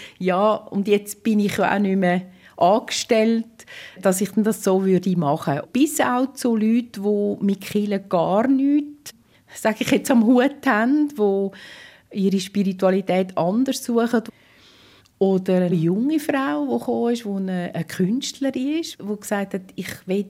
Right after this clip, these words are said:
wie noch Spiritualität reinbringen in die Ausstellung, die ich plane."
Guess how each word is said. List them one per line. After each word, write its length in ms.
wie 280
noch 160
Spiritualität 1800
reinbringen 1080
in 120
die 140
Ausstellung, 680
die 60
ich 220
plane." 640